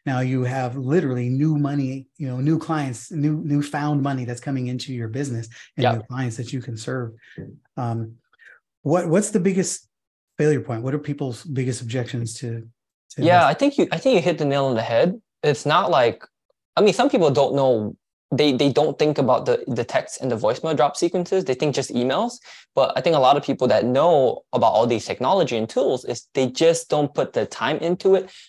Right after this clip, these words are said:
Speaker 2: because they don't put, they don't make it a priority because they actually have never seen results firsthand, right? So what I mean by that is people have seen results from Facebook ads in the past, or their friends are running Facebook ads and their friends are making a lot of money, but no one has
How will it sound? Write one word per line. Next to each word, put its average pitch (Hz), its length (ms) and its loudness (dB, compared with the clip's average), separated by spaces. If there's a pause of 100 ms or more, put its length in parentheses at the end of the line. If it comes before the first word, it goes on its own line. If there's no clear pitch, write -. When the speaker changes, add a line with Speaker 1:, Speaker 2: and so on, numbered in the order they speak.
(180)
Speaker 2:
because 135 960 2 (360)
they 151 120 4
don't 170 160 2
put, 151 140 -2
they 147 60 4
don't 165 140 4
make 165 120 2
it 151 60 2
a 131 40 2
priority 143 380 4
because 123 220 0
they 127 120 4
actually 143 340 0
have 131 220 -2
never 143 500 2
seen 151 440 -2
results 123 840 0 (380)
firsthand, 113 600 -2 (840)
right? 113 340 2
So 135 160 2
what 127 160 4
I 131 80 4
mean 131 180 2
by 113 120 4
that 110 140 2
is 101 180 -2 (480)
people 160 300 2
have 143 200 -2
seen 143 220 0
results 123 380 2
from 110 120 -4
Facebook - 400 -4
ads 175 300 2
in 120 60 0
the 95 80 -2
past, - 260 -8
or 120 140 0
their 117 100 2
friends 185 400 2
are 127 80 2
running 123 200 0
Facebook 117 340 -2
ads 95 240 -2
and 104 80 -2
their 104 60 -4
friends 190 260 2
are 151 40 0
making 123 140 2
a 107 60 -2
lot 98 60 -2
of 101 60 -2
money, - 120 -8
but - 200 0 (360)
no 143 160 2
one 226 220 4
has 175 160 -4